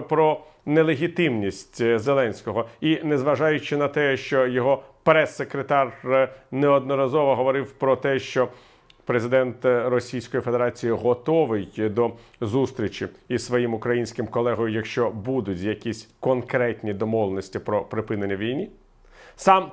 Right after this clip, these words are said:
текст меморандуму, який був переданий російською стороною українським учасникам перемовин у Стамбулі, вже засвідчує, що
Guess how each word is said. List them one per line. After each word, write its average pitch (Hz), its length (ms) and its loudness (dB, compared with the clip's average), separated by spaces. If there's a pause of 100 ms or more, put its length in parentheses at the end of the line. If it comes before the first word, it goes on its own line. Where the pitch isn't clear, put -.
текст - 440 2
меморандуму, 147 840 0 (400)
який 143 260 2
був 135 180 -6
переданий 110 960 0
російською 120 720 -2
стороною 110 580 -2 (300)
українським 117 640 -2
учасникам 110 540 -4
перемовин 110 560 -2
у 123 100 -6
Стамбулі, 143 540 -2 (200)
вже 135 540 2 (320)
засвідчує, 127 840 0
що 123 300 0